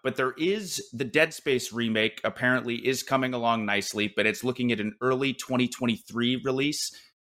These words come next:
Uh, I personally, uh, only played the first Dead Space. I still have to play Dead Space two and three, but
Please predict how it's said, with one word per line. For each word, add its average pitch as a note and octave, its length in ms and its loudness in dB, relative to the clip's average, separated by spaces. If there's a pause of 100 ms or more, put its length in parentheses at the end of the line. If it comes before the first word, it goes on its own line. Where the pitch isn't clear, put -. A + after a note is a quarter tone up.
Uh, G2+ 260 0
I B2 100 2
personally, B2+ 840 -2
uh, G#2 200 4 (160)
only F#3+ 260 2
played E3 300 2
the B2 80 2
first - 560 -2
Dead G2 200 2
Space. - 480 -4 (300)
I F#2 40 -14
still B2+ 200 2
have A#2+ 100 -6
to C3 80 -8
play B2 220 0
Dead A2+ 200 0
Space A2 300 -2
two A2+ 300 0
and G2 220 0
three, G2 480 0 (360)
but A2 200 6